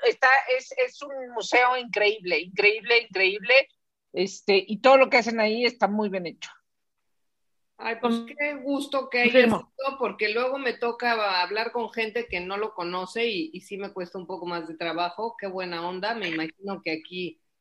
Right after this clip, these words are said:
Speaker 2: más o menos las tres ya fueron. Y bueno, pues yo hago las temporales, que es increíble. Llevo diez, llevamos ya, voy a, voy para los once haciendo las temporales ahí.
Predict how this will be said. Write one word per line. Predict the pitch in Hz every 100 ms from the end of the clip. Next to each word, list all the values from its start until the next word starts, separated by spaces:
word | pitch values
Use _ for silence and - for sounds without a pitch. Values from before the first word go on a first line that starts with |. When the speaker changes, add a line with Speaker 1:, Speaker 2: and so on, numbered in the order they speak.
| -
Speaker 2:
más | 185 185
o |
menos | 185 185 185 170
las | 156 160
tres | 190 185
ya | 175 180
fueron. | - 190 190 233 285 - _ _ _ _ _ _ _ _
Y | 190 196
bueno, | 190 277 285 247 180 175
pues | 185 185
yo | 233
hago | 254
las | 269 233 233
temporales, | 185 165 185 180 180 185 277 320 - - _ _
que | 185
es | 165 - _ _ _ -
increíble. | 170 170 180 175 165 165 202
Llevo | 185 180 175
diez, | 175 175 170 - - - - - _ _
llevamos | 160 175 190 208 220 190
ya, | 208 208 208 208
voy | 202 226
a, | 226
voy | 202 233
para | 233 233 196
los | 170 170 190
once | 185 175
haciendo | 170 165 170 160 160 160 147
las | 147 147
temporales | 165 151 160 156 156 160
ahí. | 160 139 139